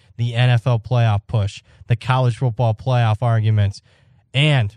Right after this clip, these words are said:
like we just discussed in this podcast, we're talking bowl season.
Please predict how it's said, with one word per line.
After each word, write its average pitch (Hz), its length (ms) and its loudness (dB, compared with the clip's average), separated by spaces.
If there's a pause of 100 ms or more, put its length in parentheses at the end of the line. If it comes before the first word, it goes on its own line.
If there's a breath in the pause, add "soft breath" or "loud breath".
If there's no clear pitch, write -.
(200)
like 123 160 0
we 135 100 0
just 151 420 -2
discussed - 640 -6
in 175 180 -2
this 175 180 -4
podcast, 175 720 -6 (260 soft breath)
we're 135 140 -4
talking 139 800 -4
bowl 147 520 0
season. 107 640 -2